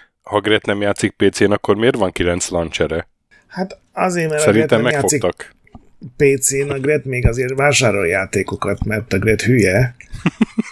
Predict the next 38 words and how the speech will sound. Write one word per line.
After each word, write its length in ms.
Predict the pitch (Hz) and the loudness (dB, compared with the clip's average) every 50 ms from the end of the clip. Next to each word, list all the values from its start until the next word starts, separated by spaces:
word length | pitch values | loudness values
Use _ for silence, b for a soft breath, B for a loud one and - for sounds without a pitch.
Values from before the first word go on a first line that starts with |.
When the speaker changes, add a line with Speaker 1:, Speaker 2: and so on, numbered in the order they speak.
| - 208 - | 0 -2 0
Speaker 1:
<laughs> 1600 | - 208 - _ - - - - _ - _ _ _ _ _ _ _ _ _ _ _ _ _ _ _ _ _ _ _ _ _ | -2 -4 0 _ 0 0 0 -4 _ -20 _ _ _ _ _ _ _ _ _ _ _ _ _ _ _ _ _ _ _ _ _
Speaker 2:
Van 340 | - 196 175 175 170 135 120 | -4 -2 0 2 2 2 4
néhány 420 | 120 127 123 117 123 120 123 135 | 4 4 4 4 4 4 4 4
olyan, 440 | 139 135 131 131 131 131 127 - - - | 4 4 4 4 2 2 -2 -6 -6 -2
sőt, 260 | - - 117 98 131 | 0 2 2 2 2
indie 280 | 131 127 123 117 120 117 | 2 2 4 4 4 2
játékból 380 | 117 117 - 123 107 117 123 | 2 0 -4 -4 -2 -2 -2
egész 220 | 120 113 110 107 107 | 0 -2 -2 -2 0
sok 220 | - 113 104 - | -2 -2 -2 -4
van, 120 | 113 107 | -6 -8
amik 240 | 104 107 110 110 101 | -6 -6 -6 -6 -4
ugye 140 | 123 107 113 | -2 -2 0
mostanában 540 | 120 127 123 - - 107 107 104 95 104 104 | 0 0 0 0 0 0 0 2 2 0 0
általában 420 | 104 101 - 98 98 92 98 98 | 0 -2 -2 -2 -2 -2 -2 -2
az 120 | 98 98 98 | -2 -2 -2
a 60 | 95 | -2
divat, 300 | 92 101 98 101 95 - | 0 0 0 0 -2 -2
hogy 200 | 110 107 98 - | -2 -2 -2 -2
P 220 | - 113 104 95 | -2 -2 0 0
C-n 180 | - 95 95 101 | 0 -2 -2 -2
és 120 | 92 85 | -2 -2
Switch-en 400 | - - 127 123 123 - 131 123 | -2 0 -2 -2 0 -2 -2 0
jelennek 460 | 123 123 120 123 127 127 123 123 123 | 0 0 0 0 0 0 -2 -4 -4
meg, 240 | - 127 123 123 120 | -2 -2 -2 -2 -2
de 220 | 117 120 117 110 B B B B B B B B B B B B B B B B B _ _ _ _ _ | -2 -2 -2 -2 B B B B B B B B B B B B B B B B B _ _ _ _ _
ha 220 | - - - 143 139 | -10 -4 -2 -2 0
csak 180 | - 135 127 - | 0 0 0 2
ez 120 | 143 131 | 2 2
a 60 | 123 | 0
két 240 | 113 - 131 120 107 | 0 0 0 2 2
opció 380 | 135 139 123 - - 139 135 131 | 0 0 0 0 2 4 4 2
van, 160 | 127 131 131 | 2 -2 -4
akkor 320 | 127 120 - - - 123 | -4 -6 -6 -4 0 0
azért 240 | 120 113 113 113 107 | 0 0 0 -2 -4
inkább 360 | 110 110 104 95 - 90 82 - _ | -6 -8 -8 -8 -10 -12 -12 -10 _
P 60 | - 92 92 - | -6 -6 -4 -2
C-n. 120 | - - 92 92 | -4 -4 -2 -4
Én, 320 | 95 95 98 95 92 85 | -6 -8 -8 -10 -12 -14